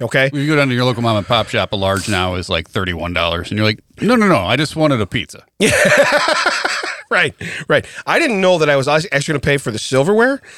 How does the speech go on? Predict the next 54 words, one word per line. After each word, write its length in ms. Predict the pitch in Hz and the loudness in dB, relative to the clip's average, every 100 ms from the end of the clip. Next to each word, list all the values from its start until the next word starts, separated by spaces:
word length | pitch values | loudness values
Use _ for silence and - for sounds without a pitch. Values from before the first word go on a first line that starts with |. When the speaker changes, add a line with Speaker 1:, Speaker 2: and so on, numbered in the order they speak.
| - - _ | -20 -20 _
Speaker 1:
and 180 | 156 185 | 0 0
for 80 | 196 | 0
the 80 | 175 | -2
table 440 | - 202 151 - | 0 0 0 -4
that 60 | - | 0
I'm 60 | 127 | 0
Speaker 2:
I, 40 | |
Speaker 1:
sitting 280 | - 262 143 | 2 0 0
at. 180 | 87 107 | -2 -8
Speaker 2:
I 40 | |
Speaker 1:
I 40 | |
didn't 180 | 104 104 | -6 0
Speaker 2:
don't 80 | 143 | 4
Speaker 1:
wanna 100 | 202 | 4
do 60 | 175 | 4
Speaker 2:
need 60 | 156 | 2
Speaker 1:
that. 40 | |
Speaker 2:
the 60 | 143 | 2
car 220 | 139 123 | 0 0
you're 100 | 127 | -2
delivering 380 | 117 85 85 82 | -6 -8 -8 -8
it 100 | 82 | -4
in. 100 | 110 | 0
Speaker 1:
<laughs> 1500 | - - - - 214 - - - - - - - - - - | 2 4 4 2 -2 -2 -2 -2 -4 -6 -6 -2 -2 -2 -4
Speaker 2:
I 100 | 123 - - 294 359 294 | -6 -6 -4 -2 0 2
Speaker 1:
Right. 220 | 262 156 | 2 2
Is, 380 | 240 208 190 - - | -2 0 0 -2 -2
did 100 | 320 | 2
I 40 | - | 4
pay 120 | 233 | 2
for 140 | 254 | 2
the 80 | 196 | 2
Uber 300 | 180 269 381 | 2 4 2
Speaker 2:
I 80 | - | 2
Speaker 1:
for 60 | 208 | 2
the 60 | |
guy 120 | 196 | 2
to 40 | 208 | 2
get 200 | 220 294 | 2 4
here? 100 | 359 | 2
Speaker 2:
don't 200 | 143 180 | 2 0
need 120 | 156 | 0
any 140 | 147 | 0
black 260 | 123 110 107 | 0 -2 -2
ginger. 340 | 107 104 87 95 - | -4 -4 -6 -4 0
Speaker 1:
<laughs> 80 | |
Yeah. 260 | 165 180 95 - _ - _ - _ - | 2 2 0 -10 _ -20 _ -20 _ -6
By 120 | 127 | -4
the 80 | 113 | -2
way, 220 | 120 87 120 | -4 -6 -8
works. 500 | 131 - - - - _ | -8 -8 -12 -14 -18 _
Heard 160 | - 127 | -6 -6
about 180 | 87 87 | -6 -8
it. 180 | - | -10